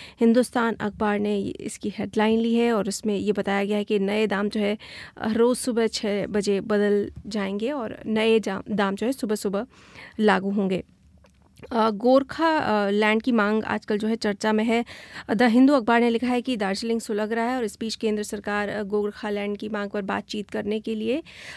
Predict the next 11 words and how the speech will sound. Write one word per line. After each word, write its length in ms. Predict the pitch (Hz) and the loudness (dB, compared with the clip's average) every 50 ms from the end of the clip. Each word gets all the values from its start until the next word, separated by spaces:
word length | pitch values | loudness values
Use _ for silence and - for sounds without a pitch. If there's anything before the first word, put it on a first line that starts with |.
| - - | -12 -6
अ, 60 | - | -4
अ, 440 | - - - - - - - 220 - - _ _ _ _ _ | -2 -2 -2 -2 -4 -4 -4 -4 -4 -6 _ _ _ _ _
तीन 200 | - 269 277 277 | 2 4 4 4
पक्षीय 300 | 262 254 - - - 247 | 4 0 -4 -4 -4 -4
बातचीत 380 | 214 208 202 196 - 226 202 - | -2 -2 -2 -2 -4 -6 -8 -4
करना 220 | - 202 196 202 | -4 -4 -2 -2
चाहती 420 | 202 202 202 196 202 202 - 220 220 | -2 -4 -4 -4 -4 -4 -4 -4 -2
है। 80 | 220 | -2
इसमें 340 | 214 - - 208 208 202 208 | -2 -4 -4 -4 -4 -4 -2
गोरखा, 500 | - 196 190 - - - 214 202 208 - - - - - - - - - - | -2 -2 -2 -2 -4 -4 -4 -4 -4 -6 -8 -12 -18 -20 -20 -20 -16 -10 -6
अ, 200 | - - - | -4 -2 -2